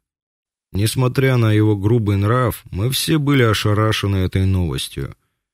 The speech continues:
Может, с ним и было непросто работать,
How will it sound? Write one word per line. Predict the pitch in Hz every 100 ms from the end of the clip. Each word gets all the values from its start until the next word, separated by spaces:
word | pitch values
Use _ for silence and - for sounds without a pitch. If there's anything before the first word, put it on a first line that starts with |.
| _ _
Может, | - 101 131 127 127 110 -
с | -
ним | 120 127 127
и |
было | 120 120 151 123
непросто | 92 87 113 113 - -
работать, | 90 101 117 135 90 58